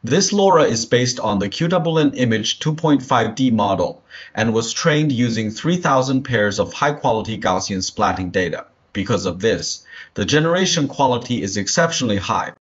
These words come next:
By using this perspective switching lora, we can dynamically switch a single scene into multiple angles, making the storytelling and visual appeal much stronger.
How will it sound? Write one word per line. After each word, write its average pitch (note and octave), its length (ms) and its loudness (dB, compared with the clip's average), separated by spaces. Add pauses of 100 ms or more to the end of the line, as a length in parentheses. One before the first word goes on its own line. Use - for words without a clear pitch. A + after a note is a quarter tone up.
(220)
By B2 140 2
using G3 440 2
this D#3+ 200 0
perspective D3+ 640 0
switching C#3 480 0
lora, F#2 420 4 (260)
we C#3+ 120 4
can C#3+ 180 4
dynamically G3+ 680 2
switch - 380 -2
a A2 120 -4
single F3 360 0
scene G#2 380 -2
into G#2 260 -4
multiple C3+ 560 2
angles, F#2+ 640 -2 (220)
making E3 340 2
the B2+ 100 2
storytelling C3 760 2
and G2 140 -2
visual C3 420 0
appeal G#2+ 380 -2
much A#2 320 2
stronger. F2+ 600 -2